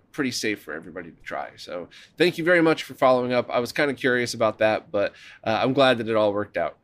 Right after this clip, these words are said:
Andrew Jennings is looking to downscale a P C and other sources through a G B S control into a consumer T V that only has composite video inputs.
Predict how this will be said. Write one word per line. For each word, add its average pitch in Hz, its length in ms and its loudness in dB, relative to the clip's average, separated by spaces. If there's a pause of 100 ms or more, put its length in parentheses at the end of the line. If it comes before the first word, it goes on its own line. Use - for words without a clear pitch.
(960)
Andrew 240 280 0
Jennings 175 440 2
is 131 180 -10
looking 147 360 -2
to 123 400 -2 (100)
downscale 170 680 -2
a - 60 -6
P 190 260 -12
C 165 400 -2
and 117 200 -6
other 143 260 -4
sources 110 560 -8
through 123 360 -6
a 120 80 -16
G 143 180 0
B 143 160 0
S 135 160 -4
control 98 680 -8
into 117 300 -8
a 110 40 -8
consumer 160 520 -6
T 170 240 -8
V 139 360 -6 (500)
that 131 420 2
only 175 360 0
has 135 360 0
composite 107 600 -8
video 92 340 -8
inputs. - 600 -18